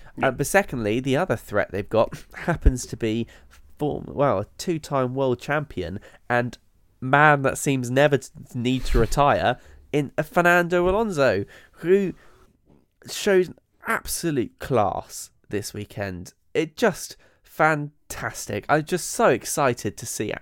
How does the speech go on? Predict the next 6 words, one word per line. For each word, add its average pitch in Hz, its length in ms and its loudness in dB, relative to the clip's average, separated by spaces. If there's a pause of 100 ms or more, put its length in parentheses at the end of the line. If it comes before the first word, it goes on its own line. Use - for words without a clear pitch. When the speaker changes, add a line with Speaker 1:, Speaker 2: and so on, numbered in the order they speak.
Speaker 2:
Hamilton 117 540 -2
and 110 220 -2
Alonso 107 440 -2
fighting. 104 640 -2 (400)
Those, 160 520 4 (100)
those 165 360 2